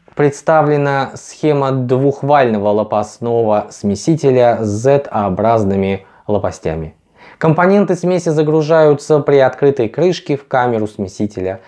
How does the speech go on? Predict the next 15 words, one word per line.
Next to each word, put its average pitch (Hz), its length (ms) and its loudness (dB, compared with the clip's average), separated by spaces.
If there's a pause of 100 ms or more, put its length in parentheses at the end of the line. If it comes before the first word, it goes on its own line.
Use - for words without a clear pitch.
(120)
в - 60 -20
которой 175 320 2
находятся 135 600 0
две 113 420 0 (100)
Z-образные 92 1040 0
лопасти, 80 560 -6 (400)
приводимые 156 640 4
во 160 100 2
вращение 156 640 0
от 139 120 -2
электродвигателя 120 1080 2
через 131 720 4
упругую 107 720 0
муфту, 104 540 2 (160)
редуктор, 120 680 2